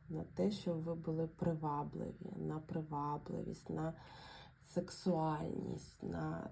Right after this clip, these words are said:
те, що ви притягували до себе чоловіків. Це не обів-, не обов'язково, щоб з ними щось мати, але щоб вони вам відповідали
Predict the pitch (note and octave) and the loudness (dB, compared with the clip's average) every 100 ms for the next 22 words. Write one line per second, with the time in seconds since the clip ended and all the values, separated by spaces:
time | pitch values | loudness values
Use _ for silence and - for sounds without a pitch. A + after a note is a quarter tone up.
0 | - D#3+ - E3+ D#3+ D#3+ - - - - | 0 0 0 -2 0 0 0 -6 -12 -16
1 | - - D#3+ - E3 E3 E3 D#3 - - | -8 -2 -2 4 6 6 6 0 -2 -2
2 | - - - - - - - - - - | 0 -2 -4 -2 -2 0 -2 -2 -2 0
3 | - - - - - - - - - - | -2 -6 -6 -4 -4 -6 -14 -16 -14 -14
4 | - - - - - - - - - - | -14 -14 -16 -18 -20 -20 -20 -20 -20 -20
5 | - - - G#3+ A3+ A3+ A3 G#3 G3 G#3 | -20 -4 8 12 12 12 12 12 12 12
6 | G#3+ G3 G3+ G3+ G3 - G#3+ F#3 F3 - | 12 12 10 8 6 4 6 8 6 4
7 | F3 - F3+ F3+ F3 - F3 E3 - D#3+ | 2 6 8 8 6 2 -2 0 2 2
8 | C#3+ - - - - E3 D#3+ - E3 D#3 | 2 -4 -8 -6 0 2 2 0 -2 0
9 | D#3+ E3 G3 G3 D#3 D#3+ D#3 - - D3+ | 2 4 6 6 4 2 0 -4 -8 -8
10 | D3+ - D#3+ E3 | -4 -2 0 0